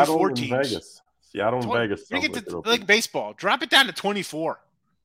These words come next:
Speaker 2: It's, uh, it's
Speaker 1: Houston
Speaker 2: gonna happen
Speaker 1: is thirty-two
Speaker 2: because
Speaker 1: games back.
Speaker 2: Well, they're trying to lose. Houston, Charlotte.
Speaker 1: Exactly. You're trying to lose for what? But
Speaker 2: Who
Speaker 1: what,
Speaker 2: else?
Speaker 1: what players you're trying to
Speaker 2: Because
Speaker 1: get
Speaker 2: they,
Speaker 1: that, that are gonna
Speaker 2: Victor
Speaker 1: make you good?
Speaker 2: Biombi.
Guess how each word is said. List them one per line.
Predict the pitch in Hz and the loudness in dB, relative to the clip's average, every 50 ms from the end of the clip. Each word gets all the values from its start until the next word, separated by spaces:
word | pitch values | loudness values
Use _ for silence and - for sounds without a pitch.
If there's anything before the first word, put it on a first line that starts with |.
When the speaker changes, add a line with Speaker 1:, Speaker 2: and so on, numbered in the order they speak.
| _ _ _ _ _ _ _ _ _ _ _ _ _ _ - _ _ _ _ _ _ _ | _ _ _ _ _ _ _ _ _ _ _ _ _ _ -20 _ _ _ _ _ _ _
Speaker 2:
It's, | 110 104 - - - - | -10 -10 -10 -14 -10 -4
uh, | 117 110 107 104 101 101 95 - - _ _ _ _ _ _ _ _ - | -2 0 0 2 0 0 -2 -6 -12 _ _ _ _ _ _ _ _ -6
it's | 143 139 - | -6 0 4
Speaker 1:
Houston | 302 339 - 127 | 4 4 6 6
Speaker 2:
gonna | - 247 254 | 6 6 6
happen | 269 - - 165 | 6 6 2 0
Speaker 1:
is | - - | 2 2
thirty-two | 294 302 311 302 - - - 294 | 2 4 4 2 0 0 -2 -2
Speaker 2:
because | 269 226 | 2 4
Speaker 1:
games | 269 254 254 240 208 - | 4 4 6 4 0 -2
back. | - 226 240 240 - - - - - _ _ _ _ _ _ _ _ _ _ _ _ _ _ _ _ _ _ _ _ _ _ _ _ _ _ _ _ _ _ _ _ - | 2 2 2 2 2 -2 -6 -12 -14 _ _ _ _ _ _ _ _ _ _ _ _ _ _ _ _ _ _ _ _ _ _ _ _ _ _ _ _ _ _ _ _ -2
Speaker 2:
Well, | 123 117 92 85 82 | 0 0 0 0 -2
they're | 113 156 | -4 -4
trying | 156 - 247 330 302 - | -2 0 0 0 0 0
to | 107 | -2
lose. | 95 85 82 78 - | -4 -6 -8 -10 -10
Houston, | - - 185 220 214 - - 226 226 226 220 - _ _ _ _ _ _ | -8 -6 -6 -6 -6 -6 -6 -4 -4 -4 -8 -12 _ _ _ _ _ _
Charlotte. | - - - 160 147 139 131 127 127 120 - - - _ _ _ _ _ _ _ _ _ _ _ _ | -20 -6 0 4 4 4 4 2 -2 -4 -6 -8 -16 _ _ _ _ _ _ _ _ _ _ _ _
Speaker 1:
Exactly. | - 277 277 - 311 302 294 269 | 2 2 4 6 4 4 4 4
You're | 262 240 | -2 0
trying | - 302 302 294 | 4 4 4 4
to | 294 | 4
lose | 302 294 - | 2 -2 -2
for | - 285 | -2 2
what? | 294 302 285 196 | 2 2 2 2
But | 226 240 | 0 -2
Speaker 2:
Who | 233 | 0
Speaker 1:
what, | 185 285 277 | 0 -2 -2
Speaker 2:
else? | - _ _ | -6 _ _
Speaker 1:
what | - 226 240 269 - | -8 -2 -2 -2 -2
players | - 240 277 277 269 240 | 4 6 8 8 8 6
you're | 233 247 | 2 0
trying | 196 - 240 254 240 | 2 4 4 6 6
to | 233 | 6
Speaker 2:
Because | 214 254 247 165 | 6 6 6 6
Speaker 1:
get | 156 143 - | 4 2 0
Speaker 2:
they, | 143 | -2
Speaker 1:
that, | 127 - - | -12 -12 -6
that | 214 214 214 | -2 0 0
are | 208 | 4
gonna | 151 170 208 202 | 4 4 4 4
Speaker 2:
Victor | 175 175 170 | 2 2 4
Speaker 1:
make | 165 160 160 143 | 4 4 4 2
you | 139 110 | -2 -4
good? | 113 139 156 165 180 170 | -2 2 4 4 4 4
Speaker 2:
Biombi. | 127 110 95 90 | 2 -2 -6 -6